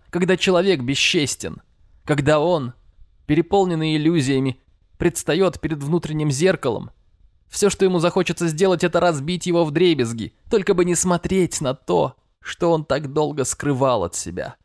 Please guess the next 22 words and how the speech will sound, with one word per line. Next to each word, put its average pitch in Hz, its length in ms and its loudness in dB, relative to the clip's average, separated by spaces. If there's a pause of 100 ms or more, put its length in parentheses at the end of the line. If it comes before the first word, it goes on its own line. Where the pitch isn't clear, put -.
(680)
Пытка 127 340 -2
собой 127 480 0
страшна, 147 680 -2 (380)
лишь 160 200 0
когда 165 300 2
лживы 160 420 2
помыслы. 139 680 -2 (720)
Но 117 80 2
если 131 280 2
сердце 123 420 0
преисполнено 135 640 0
чистоты, 131 720 -4 (800)
то, 156 120 -2
подойдя 151 480 0
к 165 100 -6
внутреннему 147 520 0
зеркалу, 143 560 0 (380)
ты 190 120 2
не 180 120 4
убежишь 180 560 4
в - 60 -6
страхе, 160 540 -2